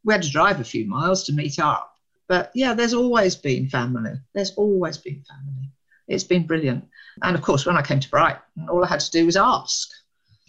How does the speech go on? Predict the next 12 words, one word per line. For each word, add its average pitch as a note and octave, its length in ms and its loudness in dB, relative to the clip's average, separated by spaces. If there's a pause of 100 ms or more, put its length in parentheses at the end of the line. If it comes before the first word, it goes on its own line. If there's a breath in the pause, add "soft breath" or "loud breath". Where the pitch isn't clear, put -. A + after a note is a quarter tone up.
(140)
But F#4 100 2
it F#4 40 0
was E4+ 100 0
quite - 200 0
funny, B4+ 260 2
really, D#3+ 280 2
because C4 580 -2
I, A#3+ 240 0
I'd A3+ 200 -2
been C4 240 2
down G#3 260 0
here F#3 260 0